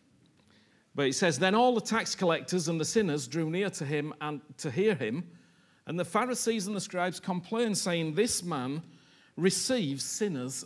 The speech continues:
and eats with them.'" Beautiful. And of course, that's what I was talking about, the, the way that Jesus receives us. He receives us. And of course, the, the complaint of the, the Pharisees and the scribes was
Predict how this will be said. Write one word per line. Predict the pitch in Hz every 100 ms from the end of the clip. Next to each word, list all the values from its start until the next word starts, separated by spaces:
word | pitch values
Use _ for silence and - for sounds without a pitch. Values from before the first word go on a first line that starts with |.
| -
and | 139
eats | 147 - -
with | 120 95
them.'" | 107 101 - _ _ _ _ - _ _
Beautiful. | 135 135 - 113 110 _ _ _ _ _ _ _ _ _ _ _ _
And | 135 143
of | 143
course, | 160 156
that's | 160 147
what | 156
I |
was | 143
talking | 143 147 135
about, | 139 135 131 127 143
the, | 143
the | 151 160
way | 190
that | 180 151
Jesus | 143 165 139 131 -
receives | 127 - 156 135 107
us. | 113 101 - - _ _ _ _
He | -
receives | 156 135 220 208 139
us. | 117 104 - - _ _ _ _ _ _ - _
And | 147
of | 156
course, | 196 185
the, | - 165
the | - 170
complaint | 185 180 - 202 240 214 143
of | 147
the, | 156 151 143 147
the | 139 143 135 127
Pharisees | - 202 185 - 165 135
and | 143
the |
scribes | 123 175 190 170 131
was | 143 131